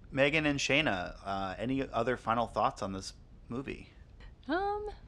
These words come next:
Speaker 2: no, no final thoughts. I think it's really exciting to rewatch them. Um, and I think every rewatch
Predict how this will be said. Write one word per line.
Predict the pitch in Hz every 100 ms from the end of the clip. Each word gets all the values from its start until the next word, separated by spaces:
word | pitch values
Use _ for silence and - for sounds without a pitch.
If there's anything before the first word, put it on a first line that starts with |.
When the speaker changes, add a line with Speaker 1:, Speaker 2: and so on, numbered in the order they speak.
| - - - -
Speaker 2:
no, | 277 392 403 254
no | 233
final | 285 294 311
thoughts. | 294 220 240 254 - - -
I | 220
think | 208 220 214 208 - - - - - - - - - - 226
it's | -
really | 226 208
exciting | 196 - 190 202 220 233 226
to | - 196 208
rewatch | 214 196 180 185 -
them. | 240 247 285 302 - -
Um, | 220 208 196 190 185 196 - - - - - - - -
and | 196 196 196 202 190 208
I | - 208 202 -
think | 196 190 196 - - - - - - - - - - - - - - -
every | - 220 220 208
rewatch | 208 214 208 240 - -